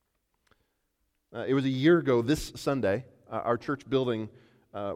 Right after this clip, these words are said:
was being re-, we, we reopened after we spent several weeks worshiping in an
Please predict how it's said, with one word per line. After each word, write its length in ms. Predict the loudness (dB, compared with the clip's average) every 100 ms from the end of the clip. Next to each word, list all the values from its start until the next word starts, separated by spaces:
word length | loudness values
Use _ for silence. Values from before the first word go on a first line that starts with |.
| -6
was 200 | -4 -2
being 300 | -2 0 -2
re-, 160 | -4 -2
we, 200 | -2 0
we 160 | 0
reopened 520 | 0 2 2 2 0
after 300 | -2 -2 -4
we 140 | -4 -4
spent 260 | -4 -6
several 300 | -4 -4 -2
weeks 360 | -2 -4 -6 -18 -10
worshiping 480 | -4 -4 -4 -4
in 80 | -2
an 220 | -4 -6